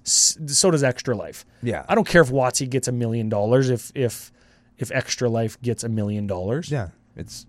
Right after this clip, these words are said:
Speaker 2: it's cool. And in addition to those giant places getting millions of dollars, you get some cards
Speaker 1: Yeah.
Speaker 2: that maybe you want. I mean, granted, Craterhoof Behemoth is the card that you want, and it's the only card that you're gonna want out of this set if you look at it just as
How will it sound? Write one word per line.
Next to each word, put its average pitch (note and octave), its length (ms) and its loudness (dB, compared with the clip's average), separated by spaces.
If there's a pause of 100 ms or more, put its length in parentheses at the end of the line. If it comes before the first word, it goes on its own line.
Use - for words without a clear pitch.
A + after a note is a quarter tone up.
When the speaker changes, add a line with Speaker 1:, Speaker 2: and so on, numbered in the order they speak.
Speaker 2:
it's A#2+ 160 -6
cool. - 180 -4
And D#3+ 400 2 (380)
in B2+ 300 -2
addition B2+ 400 -4
to A2+ 100 -2
those G#2+ 320 -2
giant G#2+ 480 -4 (460)
places G#2+ 400 -6
getting A2 240 0
millions G#2+ 240 -4
of F#2 80 -4
dollars, C3+ 400 4 (440)
you G#2 580 -6
get C#3+ 120 -2
some - 80 -10
cards A#3 260 -2 (300)
Speaker 1:
Yeah. F#3 160 4 (180)
Speaker 2:
that G2 220 -4
maybe G#2 220 -4
you B2+ 80 0
want. D3 280 0
I - 60 -6
mean, D#3+ 220 2 (160)
granted, F3 520 4
Craterhoof D#3+ 420 6
Behemoth C3 380 0
is A#2+ 120 0
the A#2+ 80 -2
card A#2 240 2
that A#2 120 -4
you A#2 100 0
want, A2 280 0
and A#2+ 80 -2
it's A#2 100 -6
the - 120 -8
only D#3 240 2
card A#2 240 -2
that G#2 100 -8
you're G#2 80 -8
gonna G2+ 140 -4
want F#2 240 -4
out F2+ 100 -6
of F2 60 -10
this F#2 120 -8
set A#2+ 200 2
if G2 100 -4
you A2 80 0
look A2+ 220 -2
at A2 40 -2
it G2 160 -6
just B2+ 400 0
as A#2 460 0